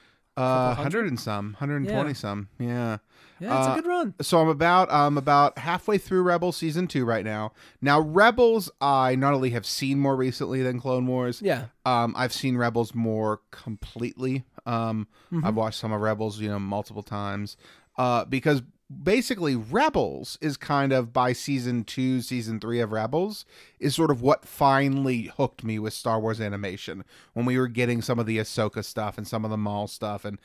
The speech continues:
Speaker 1: Ezra and Kanan and all of these characters, I, I finally kind of became, uh, uh, interested.
Speaker 2: Mm-hmm.
Speaker 1: And so I got to a point where I was really hooked on Rebels by the time it ended.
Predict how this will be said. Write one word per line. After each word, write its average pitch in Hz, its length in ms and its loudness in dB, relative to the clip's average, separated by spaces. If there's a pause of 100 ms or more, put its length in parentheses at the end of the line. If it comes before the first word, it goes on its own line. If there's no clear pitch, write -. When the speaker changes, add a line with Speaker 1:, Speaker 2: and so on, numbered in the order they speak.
(340)
Speaker 1:
Ezra 117 380 0
and 107 140 -4
Kanan 113 320 -4
and 107 120 -4
all 110 160 -2
of 110 80 -4
these 104 160 -10
characters, 107 440 -4
I, 104 140 -6
I 110 100 -6
finally 120 320 -2
kind 110 240 -4
of 98 120 -8 (380)
became, 120 640 -2 (100)
uh, - 40 -10
uh, 104 1040 -12 (180)
interested. 147 520 -2 (440)
Speaker 2:
Mm-hmm. 160 260 0 (540)
Speaker 1:
And 151 200 2
so 147 340 4 (300)
I - 60 2
got 156 120 4
to 147 60 -2
a - 20 -10
point 135 240 0
where 120 120 0
I 113 40 0
was 117 180 -4
really 143 280 0
hooked 202 300 -2
on 113 120 0
Rebels 147 340 0
by 110 140 -8
the 104 60 -12
time 104 240 -6
it 107 80 -6
ended. 175 420 -2